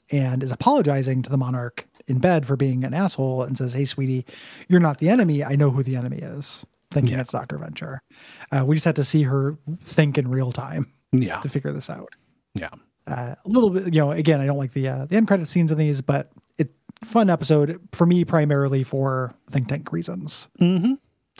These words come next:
Speaker 2: Think Tank,
Speaker 1: Uh, love
Speaker 2: like
Speaker 1: that.
Speaker 2: Battle Axe. I like her, uh, busting Doctor Missus the Monarch's balls.
Speaker 1: Yeah. Yeah. Good episode. Little fillery.
Speaker 2: A little bit.
Speaker 1: But good.
Speaker 2: Yeah.
Speaker 1: Yeah.
Speaker 2: Um,
Speaker 1: Uh, I think the next episode also has Villain of the Week stuff,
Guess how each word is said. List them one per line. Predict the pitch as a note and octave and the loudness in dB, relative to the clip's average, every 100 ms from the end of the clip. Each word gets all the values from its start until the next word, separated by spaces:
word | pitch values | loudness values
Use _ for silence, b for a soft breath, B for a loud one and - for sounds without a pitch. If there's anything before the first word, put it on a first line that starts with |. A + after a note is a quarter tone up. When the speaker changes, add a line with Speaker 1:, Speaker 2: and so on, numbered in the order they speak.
| - - | -4 0
Speaker 2:
Think | F3 | 2
Tank, | E3+ E3+ | 2 0
Speaker 1:
Uh, | |
love | F3 - | -2 -2
Speaker 2:
like | D3+ C#3+ | 0 2
Speaker 1:
that. | C#3+ | 4
Speaker 2:
Battle | C#3 D3 | 2 0
Axe. | D3 - - - - - | -4 -4 -4 -4 -6 -2
I | B2 | 2
like | A#2+ A#2+ | 2 0
her, | B2 A#2+ A#2+ | 0 2 2
uh, | A#2 | 0
busting | A2+ A2+ - B2 | 0 0 0 0
Doctor | B2 - | 0 0
Missus | B2 A2+ | -2 -2
the | B2 | -2
Monarch's | A#2 A#2 A#2+ | 0 0 -2
balls. | - G2+ G2+ - - b b b b b b _ _ _ _ | -2 -2 -2 -6 -14 b b b b b b _ _ _ _
Speaker 1:
Yeah. | D4+ B3+ - _ _ _ _ _ | -2 -2 -4 _ _ _ _ _
Yeah. | - - B B B B - | -12 -12 B B B B 2
Good | C#4 | 4
episode. | F#3 C3 - F3 - _ E3 | 4 0 -6 -8 -10 _ 6
Little | G3 | 6
fillery. | G#3+ F#3+ D#3 E3+ E3+ - _ _ _ _ A#3+ | 6 2 -2 -2 -8 -12 _ _ _ _ 0
Speaker 2:
A | |
little | G3 | 0
bit. | G2+ - _ | -2 -14 _
Speaker 1:
But | D3+ | -4
good. | F2 D#2+ - _ _ _ - | -4 -12 -18 _ _ _ -10
Speaker 2:
Yeah. | F3 B2+ _ _ _ - B B B B B | -8 -10 _ _ _ -20 B B B B B
Speaker 1:
Yeah. | B B B - | B B B -2
Speaker 2:
Um, | A#2+ A2+ A#2 A#2 | 0 0 0 0
Speaker 1:
Uh, | D3 C#3 | 0 0
I | E3 | 2
think | G3+ F#3+ | 4 4
the | |
next | F3 F#3 | 0 -4
episode | F#3+ D#3+ E3+ D#3+ | -6 -4 0 0
also | D3 D3+ D#3+ | 0 2 2
has | D3+ C#3 | 2 0
Villain | C#3+ C#3+ | 0 0
of | C#3 | 0
the | C#3 | -2
Week | C#3+ | -2
stuff, | - C3 - | -2 -6 -6